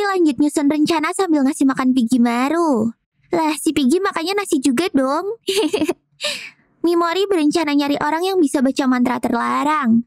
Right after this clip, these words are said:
Soalnya dia pengen buat ramuan penguatan monster, biar si Piggy Maru ini jadi lebih kuat. Menurut buku ini, salah satu bahannya tuh bubuk tulang Skeleton King. Mimori jadi keinget nih sama orang-orang mabuk tadi. Katanya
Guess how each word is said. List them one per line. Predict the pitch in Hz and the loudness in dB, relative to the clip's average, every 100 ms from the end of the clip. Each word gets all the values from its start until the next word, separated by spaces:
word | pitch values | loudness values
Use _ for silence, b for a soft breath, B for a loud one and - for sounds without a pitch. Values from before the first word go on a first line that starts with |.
| _ | _
Soalnya | - - 320 349 320 277 294 | -6 -4 -2 0 2 2 2
dia | 302 349 | 0 0
pengen | 320 294 269 | 0 2 2
buat | 262 | 2
ramuan | 269 254 262 262 | 2 2 2 2
penguatan | 254 254 254 254 | 0 0 2 2
monster, | 269 320 - 349 330 302 285 269 262 _ | 2 0 -2 -2 -2 -2 -2 -2 -4 _
biar | 262 285 277 | 2 2 0
si | 339 302 | -2 0
Piggy | 254 269 | 2 2
Maru | 262 254 | 0 2
ini | 254 349 | 2 2
jadi | 349 311 277 | 0 0 2
lebih | 262 240 | 2 0
kuat. | 320 370 339 320 320 - - | -2 0 -2 -2 -2 -6 -4
Menurut | 330 339 349 | -2 0 -2
buku | - 320 339 - | -2 -2 -2 -2
ini, | 370 392 320 302 359 | 0 0 0 0 -2
salah | 370 330 339 | -2 -4 -2
satu | 311 294 | 0 0
bahannya | 311 285 302 | 2 0 0
tuh | 392 349 | 0 0
bubuk | 262 - | 0 0
tulang | 277 269 285 | -2 -2 -2
Skeleton | - 269 262 269 294 320 | -2 -4 -2 0 0 0
King. | 359 359 349 262 247 254 _ - | 0 0 2 2 2 -2 _ 0
Mimori | 262 254 330 | 2 2 0
jadi | 339 320 - | 0 0 0
keinget | 254 311 330 381 | 0 0 0 -2
nih | 392 | -2
sama | - 359 320 | -2 -2 -2
orang-orang | 320 320 320 320 | -4 -2 -2 0
mabuk | 320 294 - | 0 0 0
tadi. | 320 302 277 330 339 320 254 269 _ _ - | -2 2 2 2 2 2 0 -2 _ _ -6
Katanya | 359 359 370 | -4 -2 -2